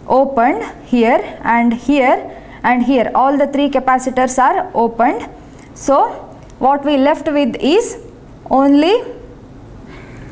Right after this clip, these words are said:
R one, R two, R C and R E. So, capacitor which is present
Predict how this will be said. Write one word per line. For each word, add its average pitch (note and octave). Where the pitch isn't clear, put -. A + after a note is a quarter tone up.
R C#4+
one, D#4
R D4
two, F4
R C#4
C -
and C4+
R -
E. -
So, B3
capacitor E4+
which C#4
is D#4
present C#4+